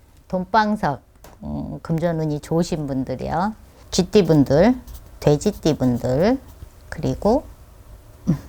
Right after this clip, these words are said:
양띠분들, 그리고 용띠, 용띠도 보이네요. 쥐띠분들 올해 운세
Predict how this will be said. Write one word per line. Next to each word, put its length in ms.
양띠분들, 720
그리고 840
용띠, 920
용띠도 540
보이네요. 600
쥐띠분들 1200
올해 460
운세 520